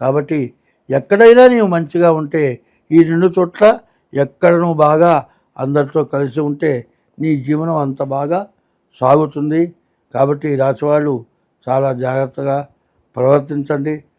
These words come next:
కాదండి date of birth నాకు లేదు అనేవాళ్ళు కొంతమంది ఉన్నారు. Date of birth లేకపోతే మీ అరిచేతుల ద్వారా, హస్త సాముద్రిక ద్వారా కూడా మీ జాతకం చెప్పడం జరుగుతుంది.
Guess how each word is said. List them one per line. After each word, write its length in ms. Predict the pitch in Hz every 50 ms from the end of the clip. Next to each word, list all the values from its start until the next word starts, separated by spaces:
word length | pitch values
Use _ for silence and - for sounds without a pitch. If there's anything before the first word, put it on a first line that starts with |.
| _ _ _ _ _ 127
కాదండి 420 | 131 139 143 156 151 165 170 170
date 300 | 160 143 143 143 143 160
of 120 | 156 156 151
birth 240 | 156 156 139 - 151
నాకు 280 | 151 151 147 143 135 139
లేదు 460 | 135 143 147 151 151 156 156 147 143 _ _ _ _ _ _ -
అనేవాళ్ళు 340 | 143 147 151 151 147 147 139
కొంతమంది 520 | - 131 131 131 131 139 135 143 147 151
ఉన్నారు. 380 | 151 147 147 147 147 151 151 143 _ _ _ _ _ _ _ _ 135
Date 240 | 143 147 143 139
of 180 | 175 175 175 165
birth 280 | 175 170 156 - 165 151
లేకపోతే 840 | 147 151 156 156 156 156 147 151 147 147 - 165 160 147 123 113 - _ _ _ _ _ _ _ -
మీ 120 | 160 160
అరిచేతుల 640 | 151 135 139 151 151 151 180 175 170 170 170 156 147
ద్వారా, 420 | 143 147 147 143 143 135 135 127 - _ _ _ _ _ _ _
హస్త 340 | 131 131 127 - _ 175 175
సాముద్రిక 580 | 156 175 185 185 175 170 165 160 160 156 147 156
ద్వారా 340 | 147 147 147 143 143 143 139
కూడా 360 | 139 143 143 147 143 131 - _ _ _ _ _ _ _ -
మీ 200 | 143 143 143 127
జాతకం 460 | 120 127 127 127 - 139 135 135 135
చెప్పడం 340 | 131 127 127 127 131 127 131
జరుగుతుంది. 540 | 135 131 135 135 135 139 - 156 156 160 165